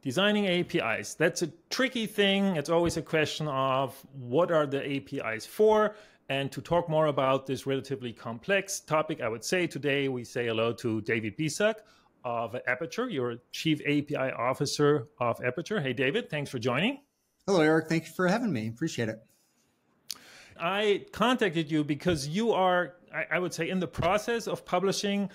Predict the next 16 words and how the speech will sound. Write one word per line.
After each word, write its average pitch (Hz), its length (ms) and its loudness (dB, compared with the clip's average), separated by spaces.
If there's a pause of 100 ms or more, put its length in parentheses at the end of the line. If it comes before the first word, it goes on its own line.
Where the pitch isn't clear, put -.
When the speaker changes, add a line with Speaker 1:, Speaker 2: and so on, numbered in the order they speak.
(280)
Speaker 1:
a 139 80 4
really 190 320 4
nice 160 340 2
series 151 640 2
of 131 240 -2
articles 143 720 0
on, 123 300 0
uh, 113 300 0
on 127 80 -2
Substack 240 560 -2 (640)
that 139 260 2
is 151 240 2
about 131 520 2 (100)
A 156 160 2
P 147 200 -4
I 117 460 0